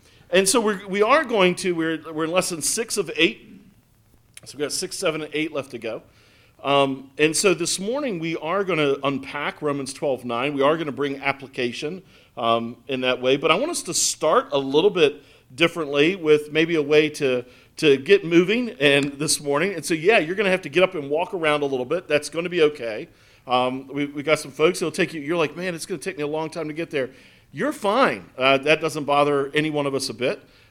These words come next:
Um, it'll be okay. But, uh, this is what I want you to do. So you can close your Bibles for now. You will open them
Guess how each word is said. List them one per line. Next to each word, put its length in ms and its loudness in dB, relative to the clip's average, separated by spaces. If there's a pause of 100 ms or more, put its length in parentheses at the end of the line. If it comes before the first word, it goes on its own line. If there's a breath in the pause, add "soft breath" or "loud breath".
Um, 540 -2
it'll 180 2
be 140 4
okay. 560 4
But, 340 4
uh, 120 0
this 160 -2
is 60 -2
what 80 4
I 40 4
want 200 0
you 60 -6
to 60 -10
do. 160 -4
So 300 0
you 120 -8
can 260 -12 (720 soft breath)
close 280 0
your 80 -8
Bibles 260 4
for 120 -12
now. 140 -2
You 140 -6
will 220 2
open 240 4
them 220 0